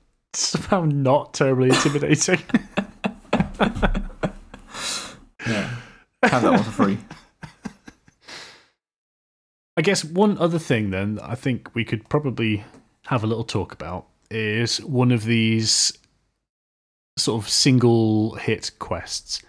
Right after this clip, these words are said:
Speaker 1: I think
Speaker 2: Hmm.
Speaker 1: I'm, I would normally be interested in the heisty thing, steal the thing,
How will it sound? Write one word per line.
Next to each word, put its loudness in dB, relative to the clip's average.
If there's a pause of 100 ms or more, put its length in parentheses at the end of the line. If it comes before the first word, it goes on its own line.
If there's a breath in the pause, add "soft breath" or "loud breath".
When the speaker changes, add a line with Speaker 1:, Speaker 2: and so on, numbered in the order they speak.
(560 soft breath)
Speaker 1:
I 0
think 4
Speaker 2:
Hmm. 4
Speaker 1:
I'm, 2 (380)
I 4
would 6
normally 6
be 6
interested 2
in 6
the 2
heisty -2
thing, -8
steal 2
the -2
thing, -4